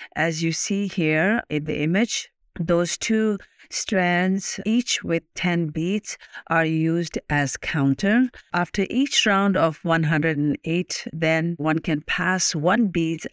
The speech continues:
until all ten beads are moved to the other side. Then you use the other counter for thousand counts.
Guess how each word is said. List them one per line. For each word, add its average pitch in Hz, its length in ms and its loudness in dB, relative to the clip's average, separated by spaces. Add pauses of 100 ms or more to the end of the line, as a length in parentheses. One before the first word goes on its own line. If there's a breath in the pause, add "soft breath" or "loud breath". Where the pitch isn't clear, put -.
until 220 720 0
all 202 300 2
ten 180 460 0
beads 165 640 -4
are 139 200 2
moved 156 340 -2
to 160 60 -6
the 135 160 0
other 135 180 -2
side. 190 360 0 (360 loud breath)
Then 175 500 2
you - 180 -2
use 190 540 0
the 170 220 0
other 196 220 2
counter 170 720 -2
for 156 540 -2 (120)
thousand 151 540 0
counts. 143 580 -2